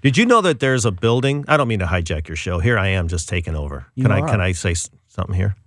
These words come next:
Speaker 2: No.
Speaker 1: There's a building over on Weidman Road, and all it says on the outside is answers.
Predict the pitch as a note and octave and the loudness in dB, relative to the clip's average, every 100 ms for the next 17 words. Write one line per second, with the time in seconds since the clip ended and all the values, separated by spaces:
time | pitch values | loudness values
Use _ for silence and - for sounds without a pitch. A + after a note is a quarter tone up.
0 | _ _ - A#2 A2+ A#2 C3 D3 D3+ A2 | _ _ -8 -4 -2 -2 2 4 4 2
1 | C3+ D3 C#3 B2 A#2 G#2+ G2+ A2 B2+ B2 | 2 2 2 2 2 2 4 4 4 2
2 | G2 G2 A#2 C3 - G#2+ F#2+ A#2+ C#3 - | 2 2 2 -2 -4 -2 0 0 0 0
3 | C3 A#2+ G#2 G2+ G#2+ G2 A2 A2 F#2+ E2 | 0 0 0 2 0 0 0 2 0 -2
4 | G2 F#2+ F2 - D#2 - | 0 0 0 -4 -10 -12